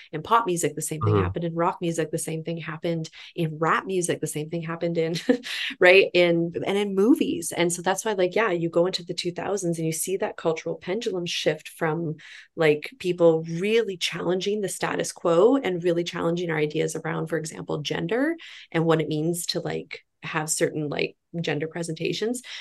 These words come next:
Speaker 1: to this very strict, like, very, you know, no homo, you know, very,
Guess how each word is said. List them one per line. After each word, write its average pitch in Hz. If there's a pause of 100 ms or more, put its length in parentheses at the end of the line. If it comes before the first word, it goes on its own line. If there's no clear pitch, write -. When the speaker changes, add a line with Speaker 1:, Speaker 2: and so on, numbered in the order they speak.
Speaker 1:
to -
this 165
very 165
strict, -
like, 135 (120)
very, 160 (300)
you 165
know, 143
no 185
homo, 165
you 165
know, 147
very, 160